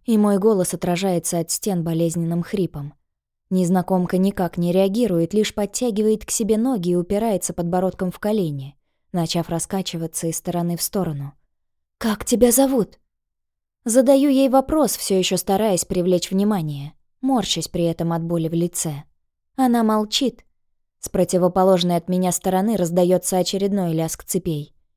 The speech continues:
И только сейчас я замечаю там еще одного человека.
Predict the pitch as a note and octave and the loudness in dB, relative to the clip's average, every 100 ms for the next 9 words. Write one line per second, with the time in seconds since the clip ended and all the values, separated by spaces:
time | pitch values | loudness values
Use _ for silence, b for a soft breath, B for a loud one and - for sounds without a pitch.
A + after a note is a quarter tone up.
0 | _ - A3 G#3+ G3+ F#3 F3 G3 F3+ A#3 | _ 2 2 4 4 2 0 0 0 -2
1 | G#3+ - E3+ E3+ E3+ - F3 E3 E3+ E3 | -2 -2 -2 -2 -2 -2 -2 -2 -2 -2
2 | D#3+ - B3 F3+ D#3 D3 - D#3 D#3 D3+ | -4 -2 -4 -2 -4 -6 -6 -6 -6 -6
3 | - C#3+ | -8 -12